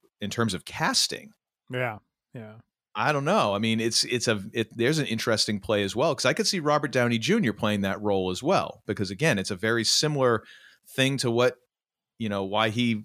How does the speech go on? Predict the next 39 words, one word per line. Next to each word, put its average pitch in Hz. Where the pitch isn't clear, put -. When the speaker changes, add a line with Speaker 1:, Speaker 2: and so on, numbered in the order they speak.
Speaker 1:
kind 117
of 95
was 98
able 113
to 107
play 113
Tony 120
Stark 135
so 139
convincing 113
is 101
like, 95
"Dude, 185
I 101
kinda 302
live 165
this." -
I -
mean, 127
Speaker 2:
Yeah, 131
right. 110
Speaker 1:
I -
had 185
my 175
fall 175
from 147
grace 156
and 160
all 156
that. 165
Like, 147
I 135
don't 170
know, 185
it 104
could 117
kinda 143
work, 151
but 104